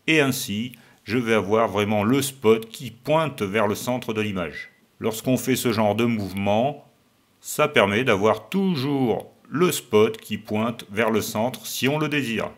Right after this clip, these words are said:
Ensuite, si je retourne dans mon inspecteur, je vais avoir le contrôle de mes ombres.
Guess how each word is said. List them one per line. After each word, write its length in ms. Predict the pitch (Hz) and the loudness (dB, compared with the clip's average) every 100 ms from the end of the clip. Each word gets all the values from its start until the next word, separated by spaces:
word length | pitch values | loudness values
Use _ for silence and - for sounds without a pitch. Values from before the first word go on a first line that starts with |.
| _ _ | _ _
Ensuite, 360 | 127 127 165 131 | -6 -4 -6 -6
si 140 | 120 | -4
je 100 | 113 | 0
retourne 320 | 117 113 113 | 0 0 0
dans 100 | 107 | 0
mon 160 | 113 110 | 2 2
inspecteur, 640 | 110 110 113 - 120 131 | 2 0 -6 -2 0 0
je 120 | 107 | 0
vais 100 | 107 | 0
avoir 320 | 107 104 110 101 | 2 4 4 4
le 160 | 131 | 0
contrôle 580 | 139 123 - 120 107 95 | -2 -4 -4 -4 -2 -2
de 120 | 127 | -2
mes 280 | 147 113 92 | 0 -2 -2
ombres. 440 | 92 95 101 110 | -2 -2 -4 -8